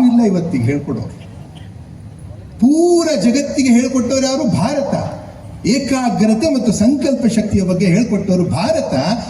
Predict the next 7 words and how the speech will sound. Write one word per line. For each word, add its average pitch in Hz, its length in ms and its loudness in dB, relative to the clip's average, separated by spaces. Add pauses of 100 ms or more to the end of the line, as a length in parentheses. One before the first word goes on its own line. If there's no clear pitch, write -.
(180)
ಇವತ್ತು 220 260 4
ಭಾರತದ 254 540 0
ಮಕ್ಕಳಿಗೆ 185 880 0
ಅದನ್ನ 202 200 4
ನಾವು 180 120 2
ಹೇಳ್ಕೊಡ್ತಾ 226 520 0
ಇಲ್ಲ, 151 140 2